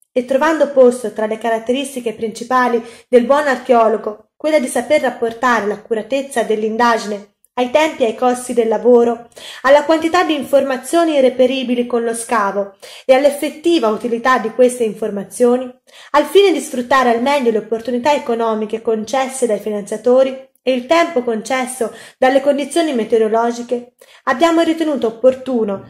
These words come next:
in questo primo anno di lavoro, velocizzare la rimozione, comunque stratigrafica e scientifica, del terreno, anche attraverso l'utilizzo di mezzi meccanici, approvati dalle autorità di sorveglianza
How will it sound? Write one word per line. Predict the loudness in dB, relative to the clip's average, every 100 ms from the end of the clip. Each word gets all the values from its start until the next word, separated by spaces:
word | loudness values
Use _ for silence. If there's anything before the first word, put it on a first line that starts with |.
| -20 -12
in | -6
questo | -2 0 2
primo | 2 2 4
anno | 2 0
di | -2
lavoro, | -2 0 4 4 2 -4 _
velocizzare | -4 0 0 0 2 2 2
la | 0
rimozione, | 0 0 -2 -6 -8 -6 -8 -10 _ _ _
comunque | 0 2 2 4 2
stratigrafica | 2 -4 -2 0 2 2 -2 -4 -2
e | 0
scientifica, | -2 -2 -4 -4 -8 -8 -4 -4 -2
del | 0 0
terreno, | 2 0 2 0 0 -4 -8 _ _ -2
anche | 0 2
attraverso | 2 2 2 2 0
l'utilizzo | -4 -4 -2 -2 -2
di | -4
mezzi | -2 -2 -2 0
meccanici, | -2 -2 -10 -10 -10 -12 -14 -16 _ _ _ -8
approvati | -4 2 4 4 2 -2 -8 -12 _ _ _ _ -18
dalle | -4 0 2
autorità | 2 2 0 0
di | 0 0
sorveglianza | -2 2 0 0 -6 -8 -8 -10